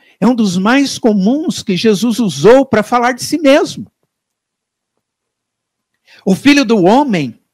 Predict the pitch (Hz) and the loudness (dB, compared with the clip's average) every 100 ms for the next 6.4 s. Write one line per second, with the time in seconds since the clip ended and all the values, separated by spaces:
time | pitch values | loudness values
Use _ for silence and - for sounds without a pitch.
0 | _ 214 277 - - 370 240 - - 185 | _ -4 -4 -2 -2 0 -2 -6 -2 -2
1 | 180 147 135 175 - 185 135 - - 208 | 0 -2 2 0 0 -8 -10 -12 -12 -10
2 | 233 226 277 226 131 156 127 135 120 120 | -6 0 0 0 -6 -10 -6 -6 -6 -8
3 | 113 107 117 - _ _ - - - 214 | -10 -10 -14 -18 _ _ -20 -2 -2 -2
4 | - 269 285 196 170 208 180 - 254 220 | -4 -2 -2 -2 -4 -4 -6 0 0 2
5 | 220 170 240 269 285 - 214 - - 254 | 2 2 0 -4 -8 -2 -2 -2 0 2
6 | 302 190 139 135 | 2 -2 -4 -10